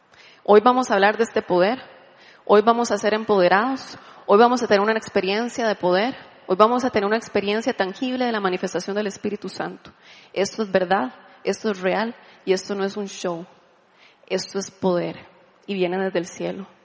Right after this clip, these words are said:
Padre, en el nombre de Jesús te pido que vengas sobre este lugar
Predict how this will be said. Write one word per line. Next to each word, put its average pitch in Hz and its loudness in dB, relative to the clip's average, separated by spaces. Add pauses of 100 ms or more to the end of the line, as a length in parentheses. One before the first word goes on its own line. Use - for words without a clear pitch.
(1600)
Padre, 220 2
en 220 -2
el 196 0
nombre 202 2
de 226 0
Jesús 226 -8
te 185 -6
pido 208 -4
que 190 -4
vengas 226 -4
sobre 190 -2
este 202 -8
lugar 190 -4